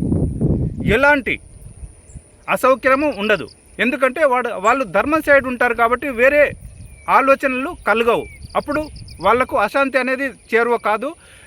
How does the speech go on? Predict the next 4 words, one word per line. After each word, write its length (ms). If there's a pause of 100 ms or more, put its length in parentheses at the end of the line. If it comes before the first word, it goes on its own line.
నిరాశ 360 (220)
చేరువ 240
కాదు, 400 (640)
అసంతృప్తి 760